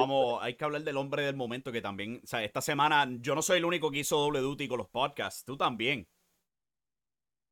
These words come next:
Speaker 2: No, tú, tú haces podcast todos los días. Sí, estuve en el podcast de La Vuelta de Denis Rivera, que salió ayer, ya que este podcast,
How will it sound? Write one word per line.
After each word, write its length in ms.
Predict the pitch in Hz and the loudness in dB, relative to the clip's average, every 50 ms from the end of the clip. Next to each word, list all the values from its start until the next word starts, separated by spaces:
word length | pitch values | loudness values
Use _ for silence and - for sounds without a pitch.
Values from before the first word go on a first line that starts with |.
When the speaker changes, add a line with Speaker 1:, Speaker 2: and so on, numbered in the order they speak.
| - | 4
Speaker 2:
No, 320 | - 123 151 170 156 117 - | 8 10 12 12 10 8 6
tú, 300 | - 107 107 110 113 110 - | 0 -6 -4 -4 -6 -6 -6
tú 320 | 113 107 110 110 113 120 | -4 -2 2 6 10 10
haces 200 | 127 123 143 135 - | 10 10 8 6 6
podcast 380 | 135 131 131 - 151 143 - | 6 6 8 8 6 6 8
todos 220 | - 139 131 120 113 | 8 10 10 10 10
los 100 | - 104 | 8 6
días. 340 | 120 131 131 120 110 - - | 6 8 10 8 8 8 4
Sí, 200 | - 147 147 135 | 4 8 8 8
estuve 380 | 123 - - 123 120 120 127 | 8 6 4 4 6 6 8
en 80 | 131 131 | 8 6
el 120 | 131 123 | 4 4
podcast 420 | - 131 131 127 - - 131 123 - | 8 8 8 8 10 8 8 8 10
de 80 | 131 123 | 8 10
La 140 | 127 123 123 | 12 12 10
Vuelta 600 | 123 127 127 127 127 - - - 123 123 120 120 | 10 8 8 8 6 2 6 8 10 12 12 10
de 300 | 120 120 117 117 117 117 | 10 8 8 6 6 8
Denis 280 | 117 120 123 123 117 | 6 6 6 4 0
Rivera, 540 | - 127 123 120 127 135 139 135 131 127 131 - _ _ _ _ _ _ _ _ _ _ _ _ _ _ _ _ - - - | 0 0 4 8 10 10 12 12 10 10 8 4 _ _ _ _ _ _ _ _ _ _ _ _ _ _ _ _ -6 4 8
que 140 | 113 110 104 | 8 8 10
salió 420 | - 117 107 104 110 113 113 - - | 10 8 6 8 10 10 10 10 10
ayer, 540 | 120 120 120 113 - 143 147 147 151 151 143 | 8 8 8 6 6 8 10 10 10 8 8
ya 160 | 131 120 117 113 | 4 4 4 4
que 80 | 117 | 4
este 180 | 110 - - 113 107 | 0 2 2 2 6
podcast, 440 | 113 117 - - - 117 113 - | 6 4 4 8 6 6 6 6